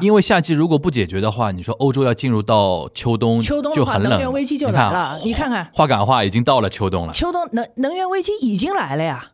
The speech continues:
Speaker 1: 我觉得
Speaker 2: 已经来了呀。
Speaker 1: 我觉得，但是现在这一次，就是现在这个时间节点聊这个话题，跟当时又不一样的一个点。
Speaker 2: 不一样的。
Speaker 1: 因为当时只有俄乌战争这一件事情，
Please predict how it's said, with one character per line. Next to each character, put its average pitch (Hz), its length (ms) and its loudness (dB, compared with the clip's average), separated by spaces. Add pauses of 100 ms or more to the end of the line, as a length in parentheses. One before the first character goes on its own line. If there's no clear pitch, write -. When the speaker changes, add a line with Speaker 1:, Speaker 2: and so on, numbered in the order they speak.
(160)
Speaker 1:
我 139 140 0
觉 120 120 0
得 - 40 0
Speaker 2:
已 - 60 0
经 349 120 -2
来 165 200 -4
了 262 60 -2
呀。 170 200 -6
Speaker 1:
我 170 100 0
觉 214 140 2
得， 277 80 2
但 285 180 2
是 233 120 0
现 277 180 2
在 220 100 6
这 233 140 2
一 202 80 6
次， 165 420 0
就 143 140 -2
是 139 260 -4 (100)
现 220 300 0
在 185 160 2
这 165 80 -4
个 151 80 0
时 123 160 -4
间 127 160 0
节 110 160 0
点 101 160 0
聊 85 140 -6
这 135 100 -6
个 131 60 -2
话 113 160 -2
题， 95 160 -6
跟 143 220 -2
当 156 160 2
时 135 140 -4
又 147 100 0
不 120 120 -2
一 90 120 -2
样 87 160 -6
的 82 80 -8
一 - 20 -8
个 - 80 -8
点。 82 120 -8
Speaker 2:
不 85 60 -10
一 - 20 -14
样 - 0 -
的。 - 60 -20 (300)
Speaker 1:
因 226 140 0
为 233 100 4 (180)
当 247 180 4
时 196 140 2
只 - 260 -2
有 165 140 6
俄 98 140 0
乌 131 100 2
战 135 160 2
争 131 160 0
这 139 120 0
一 90 100 -2
件 139 160 0
事 - 160 -6
情， - 200 -16